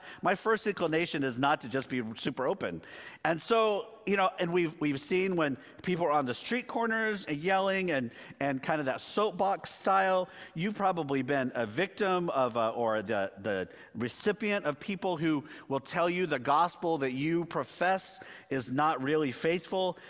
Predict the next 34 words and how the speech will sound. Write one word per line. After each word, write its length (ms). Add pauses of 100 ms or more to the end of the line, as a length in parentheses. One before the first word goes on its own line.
(160)
I 80
don't 100
know 80
how 320
many 240
times 460
I've 180
been 100
called 340
an 100
apostate 640
and 100
a 60
heretic 640 (320)
online 600
and 120
in 80
person 460
because 340
I 200
believe 480
in 60
a 60
more 180
expansive 680
understanding 580
of 120
God. 360 (2250)
But 480 (420)
"go 340
and 200
make 240
disciples" 800
is 200